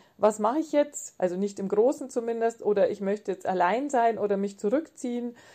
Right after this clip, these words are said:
Und das muss uns einfach bewusst sein, dass diese Zeit, diese Ruhe,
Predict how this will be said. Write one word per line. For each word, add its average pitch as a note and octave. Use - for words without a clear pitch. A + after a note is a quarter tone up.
Und G#3+
das B3+
muss B3
uns A3
einfach G3+
bewusst -
sein, F#3
dass F#3
diese G#3+
Zeit, D#4
diese G#3
Ruhe, C#4